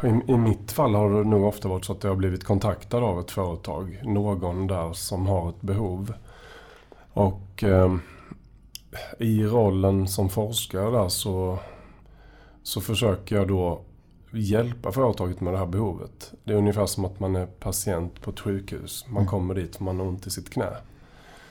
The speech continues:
Speaker 1: Läkarens roll då, eller min roll som forskare, det är ju att, att, eh,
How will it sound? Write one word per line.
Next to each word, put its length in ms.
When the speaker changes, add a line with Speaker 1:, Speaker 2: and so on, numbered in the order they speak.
Speaker 1:
Läkarens 760
roll 440
då, 180
eller 140
min 300
roll 220
som 200
forskare, 540
det 100
är 40
ju 200
att, 320
att, 340
eh, 240